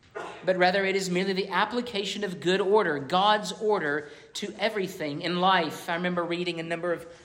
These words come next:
uh, years ago a book on farming by a writer named Wendell Berry.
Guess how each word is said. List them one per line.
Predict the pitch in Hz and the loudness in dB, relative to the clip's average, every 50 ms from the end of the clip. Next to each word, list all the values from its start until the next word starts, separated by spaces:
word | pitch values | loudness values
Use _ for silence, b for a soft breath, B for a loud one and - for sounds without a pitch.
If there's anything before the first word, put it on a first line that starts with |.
| B B | B B
uh, | 156 | -4
years | 160 160 170 180 190 185 185 175 | 0 4 4 4 6 4 4 0
ago | 170 160 143 160 156 156 165 | -2 0 2 2 2 2 2
a | 165 117 | 0 0
book | - - 220 233 202 175 - - | -2 0 2 4 4 4 2 0
on | 175 165 165 | -2 -2 -2
farming | 165 - - 208 214 208 202 180 165 160 160 | -4 -4 -4 -2 0 0 2 2 0 -2 0
by | 160 160 160 156 | 2 2 2 2
a | 156 151 | 2 2
writer | 160 165 165 165 165 | 0 0 0 0 -2
named | 160 156 151 147 | -4 -4 -4 -4
Wendell | 160 165 160 156 143 | -4 -4 -4 -6 -6
Berry. | 135 151 175 180 160 143 135 135 151 151 | -4 -4 -4 -2 -2 -4 -4 -6 -8 -10